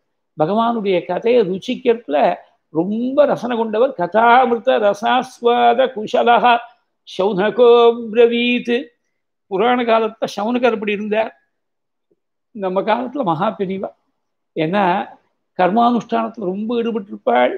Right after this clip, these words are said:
பக்தி அவ்வளவு இருக்காது. பக்திமான்களா இருப்பா, அவளுக்கு கர்மானுஷ்டானத்துல சத்தியம் இருக்காது. ரெண்டு பேருக்கும் ஆத்ம விசாரத்துல மனசு போகாது. ஆத்ம விசாரம் பண்ணி ஞானியா இருப்பா, கர்மா இருக்காது.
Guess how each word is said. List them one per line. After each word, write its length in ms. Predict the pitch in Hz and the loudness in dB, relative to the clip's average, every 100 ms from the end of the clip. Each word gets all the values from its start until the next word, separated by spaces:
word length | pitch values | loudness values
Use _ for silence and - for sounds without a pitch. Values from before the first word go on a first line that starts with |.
| - _ _ _ 147 | -10 _ _ _ -2
பக்தி 300 | 160 165 220 | -2 0 0
அவ்வளவு 240 | 190 190 | 2 2
இருக்காது. 560 | 175 170 202 196 240 - _ _ _ _ - | 0 0 0 0 -6 -14 _ _ _ _ -2
பக்திமான்களா 720 | 160 226 247 254 254 240 233 226 | 0 0 0 2 2 4 4 4
இருப்பா, 560 | 214 185 226 233 233 - _ _ _ _ | 2 0 4 4 2 -2 _ _ _ _
அவளுக்கு 500 | 175 185 170 170 170 - | -6 -4 -4 -8 -12 -4
கர்மானுஷ்டானத்துல 800 | 175 208 226 202 - 190 190 180 | -2 -2 -2 -4 -6 -8 -8 -12
சத்தியம் 400 | - 170 175 185 | -10 -8 -4 -4
இருக்காது. 480 | 180 196 196 - _ _ _ _ | -2 -4 -4 -10 _ _ _ _
ரெண்டு 360 | 160 208 233 254 | 0 2 4 2
பேருக்கும் 380 | 233 - 233 262 | 2 0 -4 -4
ஆத்ம 400 | - 160 - 247 | -2 0 0 0
விசாரத்துல 560 | 196 175 190 175 175 196 | -2 0 0 0 -2 -2
மனசு 360 | 156 170 - 196 | -2 -6 -10 -6
போகாது. 420 | 190 175 185 - _ _ _ _ _ | -4 -4 -6 -10 _ _ _ _ _
ஆத்ம 380 | 160 226 - 262 | 0 0 0 -2
விசாரம் 380 | 226 233 233 | 2 0 0
பண்ணி 180 | 214 240 | -2 -4
ஞானியா 480 | 226 185 202 240 226 | -2 0 0 0 -2
இருப்பா, 480 | 202 185 226 240 - | -4 -2 -2 -2 -4
கர்மா 300 | 160 180 175 | -6 -4 -6
இருக்காது. 540 | 175 - 175 185 - | -6 -4 -4 -4 -12